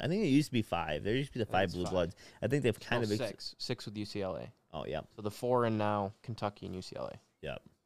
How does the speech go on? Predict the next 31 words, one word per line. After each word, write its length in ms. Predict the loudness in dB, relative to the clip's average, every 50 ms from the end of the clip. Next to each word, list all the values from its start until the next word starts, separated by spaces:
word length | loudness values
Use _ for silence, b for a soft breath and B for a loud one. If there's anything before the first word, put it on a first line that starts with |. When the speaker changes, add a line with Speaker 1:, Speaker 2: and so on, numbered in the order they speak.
| _ _ _ _ _ _ _ _ _ _ _ _ _ _
Speaker 1:
Which 300 | _ 0 0 0 0 4
U 180 | 6 6 6 6
C 160 | 6 6 6 8
L 160 | 8 8 8
A, 160 | 8 6 6
you, 160 | 6 4 2
of 140 | 2 0 0
course, 140 | -2 -2 -2
Speaker 2:
Just 100 | 0 0
Speaker 1:
got 80 | 0
Speaker 2:
got 80 | 0 2
Speaker 1:
knocked 380 | 2 2 2 2 2 2 2 2
out 180 | 2 2 4 2
by 100 | 0 2
North 220 | 2 0 -2 -2
Carolina. 640 | -2 -4 -2 0 0 0 0 -2 -2 -4 -4 -6 -6 -8 _ _ _ _ _ _ _ _ _ _ _ _ _
Uh, 80 | -6 -6
when 380 | -4 -2 0 0 0 0 2
did, 400 | 2 4 6 6 6 6 6 4
uh, 380 | 4 4 4 4 2 0 0 -2 -4 -8 _ _ _ _
K-, 120 | -20 -20 -20 _ _ -20 -20 -16 -14
Kentucky 400 | -8 0 0 0 2 2 2 2
lost 280 | 4 2 0 0 0
early 280 | 2 2 4 4 2 2
this 240 | 0 -2 -4 -4 -2
Speaker 2:
To 60 | -2
Speaker 1:
year? 80 | -2 -2
Speaker 2:
Saint 80 | -2 -4
Peter's, 340 | -4 -6 -6 -6 -6 -6 -6
yeah. 220 | -6 -6 -6 -8 -10 -12 -6
Speaker 1:
Yeah. 320 | -2 0 0 0 0 -2